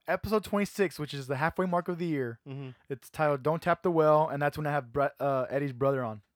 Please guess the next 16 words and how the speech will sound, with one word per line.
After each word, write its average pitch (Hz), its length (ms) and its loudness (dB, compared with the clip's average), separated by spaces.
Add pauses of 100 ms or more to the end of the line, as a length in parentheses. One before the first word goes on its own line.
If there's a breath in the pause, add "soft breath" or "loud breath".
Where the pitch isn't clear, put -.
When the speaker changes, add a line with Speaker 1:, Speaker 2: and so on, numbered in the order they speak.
(120)
Speaker 1:
Justin. 123 380 -8 (180)
Speaker 2:
Wow. - 340 -20
Speaker 1:
That 147 140 6
was, 165 260 6 (120)
that 151 120 6
was 160 200 6
right 151 200 6
around, 151 260 0
right 160 100 4
before 170 200 0
he 160 60 -2
left 151 160 -2
for 143 80 -18
College 131 240 -4
Station. 113 300 -12
Speaker 2:
Mm-hmm. 123 80 -20